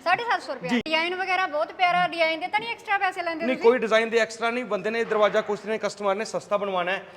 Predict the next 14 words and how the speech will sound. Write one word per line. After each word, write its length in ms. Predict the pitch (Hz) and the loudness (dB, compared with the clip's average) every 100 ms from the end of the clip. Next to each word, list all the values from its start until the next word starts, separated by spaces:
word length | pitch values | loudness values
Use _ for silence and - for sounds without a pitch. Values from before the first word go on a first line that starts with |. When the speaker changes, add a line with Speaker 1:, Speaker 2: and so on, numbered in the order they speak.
| 277 | -10
Speaker 1:
ਹਾਂਜੀ। 200 | 262 254 196 | -10 -4 -4
Speaker 2:
ਸਸਤਾ 220 | - 208 | 2 2
ਵੀ 100 | 220 | 2
ਬਣਾ 200 | 214 202 | 0 -2
ਕੇ 100 | 208 | -2
ਦੇ 120 | 202 | -4
ਦਾਂਗੇ। 200 | 208 226 | -2 -2
ਉਹ 160 | 202 214 | -4 -4
ਵੀ 100 | 254 | -4
ਸਾਗਵਾਨ 480 | 208 190 196 208 | 2 2 4 2
ਦੇ 80 | 208 | 2
ਵਿੱਚ 220 | 208 208 | -2 -4
ਹੀ 220 | 226 226 262 | -6 -4 0
ਹੋਏਗਾ। 420 | 208 190 226 | 0 2 0